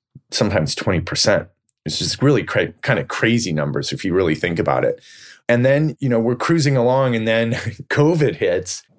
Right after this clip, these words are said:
and San Francisco, like New York City, went into a very deep lockdown. And that lasted from March well into, from March through July, we could not show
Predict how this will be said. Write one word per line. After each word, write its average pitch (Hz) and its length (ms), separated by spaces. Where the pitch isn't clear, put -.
and 113 560
San 147 300
Francisco, 131 560
like 107 340
New 113 160
York 90 280
City, 113 400
went 98 220
into 92 340
a 110 100
very 101 380
deep 82 280
lockdown. 85 600
And 98 220
that 131 220
lasted 107 440
from 95 180
March 101 800
well 104 440
into, 90 880
from 101 160
March 131 540
through 117 200
July, 95 480
we 85 200
could - 220
not 113 360
show 104 760